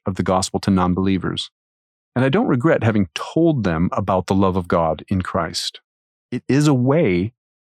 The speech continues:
to show them God's love. But I do feel some regret that I haven't given more time and energy to showing more people the love of God in Christ through tangible,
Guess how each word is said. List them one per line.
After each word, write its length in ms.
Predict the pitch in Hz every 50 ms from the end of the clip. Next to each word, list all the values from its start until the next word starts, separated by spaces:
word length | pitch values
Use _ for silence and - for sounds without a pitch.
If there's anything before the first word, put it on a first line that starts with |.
| -
to 100 | - 117
show 400 | 107 - - - - 180 202 202
them 300 | 151 95 85 82 85 85 -
God's 320 | - 85 76 85 - -
love. 300 | 95 90 90 85 85 - _ _ _ _ _ _ _ _ _ _ _ _ _ _ _ -
But 120 | - 143 151
I 60 | 147
do 180 | 139 - 226 233
feel 240 | - - 175 143
some 440 | - - - - - 156 160 160 120
regret 360 | 98 87 90 85 82 87 - -
that 100 | 101 101
I 60 | 101
haven't 340 | 104 123 123 120 135 120 - - 117
given 280 | 110 123 110 113 107
more 360 | 101 104 107 113 127 143 170 165
time 320 | - - 101 92 90 95
and 140 | 95 98 101
energy 520 | - 95 87 87 82 - 90 90 101 107 _ _ _ _ _ _ _ _ _ _ -
to 120 | - -
showing 560 | 107 - - - - - 143 143 139 135 127 117
more 220 | 113 113 135 156
people 480 | - - 101 95 - - 90 92 90 _ _ _ _ _ _ _ _ _ _
the 80 | - 98
love 220 | 95 101 101 104 107
of 120 | 101 95
God 240 | 98 101 92 92 98
in 100 | 95 90
Christ 480 | - - 101 95 92 87 - - - - _
through 540 | - - - - 123 127 131 123 113 104 101
tangible, 800 | - - - - 113 117 120 120 113 123 123 139 135 135 127